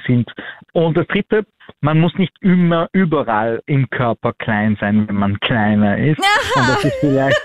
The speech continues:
Speaker 2: <laughs> Der
Speaker 1: äh, bei
Speaker 2: wichtigste
Speaker 1: mir
Speaker 2: Punkt.
Speaker 1: <laughs> Äh, und das ist bei mir halt Gott sei Dank so, dass ich mir denke,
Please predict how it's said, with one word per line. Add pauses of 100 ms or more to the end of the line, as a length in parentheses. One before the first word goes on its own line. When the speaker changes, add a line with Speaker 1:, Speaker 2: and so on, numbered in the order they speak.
(120)
Speaker 2:
<laughs>
Der
Speaker 1:
äh,
bei
Speaker 2:
wichtigste
Speaker 1:
mir
Speaker 2:
Punkt. (720)
Speaker 1:
<laughs> (420)
Äh,
und
das
ist (360)
bei
mir
halt (160)
Gott
sei
Dank (100)
so,
dass
ich
mir
denke,